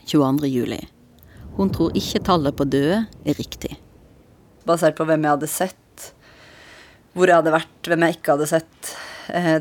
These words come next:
Speaker 2: ting jeg hørte på Sundvolden, så tenkte jeg, da det kom på nyhetene om natta, at, eh, jeg husker ikke hva tallet var først, det er fem kanskje? Det var et veldig lavt tall først. Da tenkte jeg,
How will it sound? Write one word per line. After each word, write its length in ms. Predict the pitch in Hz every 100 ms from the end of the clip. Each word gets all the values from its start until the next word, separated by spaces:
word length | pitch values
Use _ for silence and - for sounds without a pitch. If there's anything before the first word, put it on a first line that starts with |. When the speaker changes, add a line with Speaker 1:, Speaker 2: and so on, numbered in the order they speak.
| 151
Speaker 2:
ting 180 | 180 170
jeg 140 | 185
hørte 480 | 208 151 - - 160
på 80 | 165
Sundvolden, 400 | 170 151 156 165
så 80 | 190
tenkte 500 | 208 160 - - 143
jeg, 140 | 160 - _ _ _ _ _ _ _ -
da 80 | 175
det 80 |
kom 160 | - 160
på 80 | 165
nyhetene 380 | 156 147 - 156
om 80 | 151
natta, 460 | - - 143 147
at, 220 | 156 _ 160
eh, 320 | 165 160 156 - _
jeg 80 | 160
husker 240 | 160 - 143
ikke 140 | 143
hva 80 | 160
tallet 240 | 160 143
var 80 | 139
først, 300 | 143 165 -
det 60 | 190
er 80 | - -
fem 180 | 165
kanskje? 320 | 190 220 220 311 - - - - - - - -
Det 160 | 185
var 80 | 185
et 80 | 185
veldig 160 | 165
lavt 240 | 156 151 -
tall 160 | 151
først. 380 | 147 196 - -
Da 80 | -
tenkte 400 | - 185 151 -
jeg, 80 | -